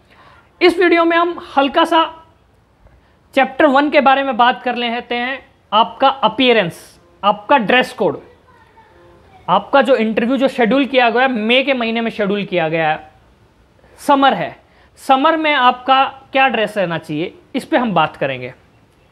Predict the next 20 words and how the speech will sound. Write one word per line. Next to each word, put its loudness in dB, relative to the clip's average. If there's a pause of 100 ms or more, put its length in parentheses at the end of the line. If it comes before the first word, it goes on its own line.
(340)
कुछ -6
नोट्स 0
आप 0
लोगों -2
के -10
लिए -4
रेडी -2
किए -8
हैं, -12 (300)
थोड़े -12
बता -8
देते -12
हैं। -16 (840)
ड्रेस 0
कोड, -4 (420)
बॉयज़ 0
को -4 (720)
शर्ट 0
पहननी -4
है, -10